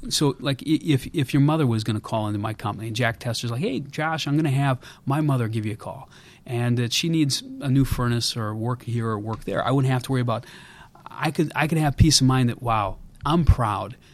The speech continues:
that no matter who answers the phone in my call center, Jack's mother is gonna get an amazing experience. And then whatever service tech goes out there and runs that call, I know, I know he's gonna get a damn good experience on that. And then the salesman and whatever installer goes out there,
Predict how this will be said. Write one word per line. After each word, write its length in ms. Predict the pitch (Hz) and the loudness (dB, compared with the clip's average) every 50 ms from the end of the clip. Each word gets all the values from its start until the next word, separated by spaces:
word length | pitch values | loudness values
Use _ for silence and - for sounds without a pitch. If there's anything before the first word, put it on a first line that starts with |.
| - - | -10 -6
that 140 | - - 147 | -4 0 2
no 100 | 143 127 | 4 6
matter 260 | 131 131 131 135 131 | 6 6 6 4 2
who 220 | 120 - - 170 156 | 0 0 0 0 2
answers 380 | 139 131 139 139 - 165 143 | 2 2 0 -2 -2 -4 -4
the 80 | - 135 | -4 -6
phone 240 | - - 135 135 135 | -4 -2 -2 0 2
in 40 | 131 | 2
my 160 | 127 120 113 | 0 0 -2
call 240 | - - 123 123 120 | -2 -2 -2 -2 -2
center, 360 | 120 - 143 139 147 151 143 - - - - - - - - - - - - - - - - - - | -2 -2 -2 -4 -4 -6 -8 -10 -14 -20 -20 -20 -20 -20 -20 -20 -20 -20 -20 -20 -20 -20 -10 -4 0
Jack's 340 | 123 131 123 123 120 - - | 2 4 4 4 4 4 2
mother 200 | 120 113 110 107 | 2 4 2 0
is 120 | 104 101 | -2 -2
gonna 140 | - 104 104 | -2 -4 -4
get 120 | 101 95 | -4 -6
an 40 | 101 104 | -4 -4
amazing 360 | 104 104 98 101 98 101 104 | -2 -2 -2 -2 -4 -6 -6
experience. 580 | - - - - - 104 110 131 135 - - - - - - - - - - - - | -8 -10 -12 -10 -10 -12 -10 -10 -10 -10 -12 -12 -14 -20 -20 -20 -20 -20 -20 -12 -4
And 100 | - 127 127 | 0 2 4
then 80 | 131 | 4
whatever 340 | 127 139 135 139 143 143 139 | 4 4 4 2 2 2 2
service 500 | 127 - - - - 151 180 190 170 - | 2 2 2 2 2 2 2 0 -2 -2
tech 220 | - 160 151 143 | -2 -2 -4 -2
goes 200 | - 135 127 117 | -2 -2 0 2
out 220 | 127 120 123 120 123 | 2 0 0 0 -2
there 140 | 135 117 110 | -2 -2 -2
and 100 | 101 101 | -2 0
runs 220 | 98 110 127 135 | 0 2 2 2
that 160 | 143 156 160 160 | 0 -2 -4 -4
call, 340 | - 175 160 170 175 - - - - - - - - - | -6 -6 -6 -4 -6 -8 -10 -14 -20 -20 -20 -20 -18 -8
I 120 | - 123 123 | -4 0 2
know, 260 | 131 131 120 107 113 - - - - | 2 2 0 -2 -4 -10 -16 -16 -8
I 120 | - 127 139 | -2 0 2
know 100 | 135 131 | 2 4
he's 160 | 123 117 113 | 2 2 0
gonna 140 | 113 117 110 | -2 -2 -2
get 140 | 107 113 107 | -2 -4 -6
a 40 | 107 | -6
damn 240 | 104 104 107 104 104 | -6 -6 -6 -6 -6
good 160 | 104 110 104 | -6 -8 -8
experience 640 | 104 - - - - - - - 117 - - - - - - - | -8 -8 -10 -10 -10 -12 -12 -12 -10 -10 -10 -10 -12 -14 -12 -8
on 160 | 117 113 107 | -6 -4 -4
that. 220 | 104 101 98 98 120 - - - - - | -2 -4 -6 -8 -10 -14 -20 -20 -10 -2
And 120 | - 123 123 | 2 4 6
then 120 | 127 123 123 | 6 6 6
the 80 | 123 | 4
salesman 640 | 117 - - - 139 135 135 131 117 117 110 101 101 - - | 2 0 -2 -2 0 0 0 0 -2 -2 -4 -4 -6 -8 -4
and 220 | 120 127 127 123 | -2 -2 0 0
whatever 400 | 135 147 151 156 160 170 165 151 | 0 -2 -2 -2 -4 -4 -6 -6
installer 640 | - - 151 156 165 147 - - 131 113 104 104 107 | -4 -4 -2 -2 0 -2 -2 -2 -4 -4 -4 -6 -6
goes 220 | 107 107 107 104 | -6 -6 -6 -6
out 220 | 104 98 101 107 - | -8 -10 -12 -12 -14
there, 200 | - 98 123 | -16 -18 -18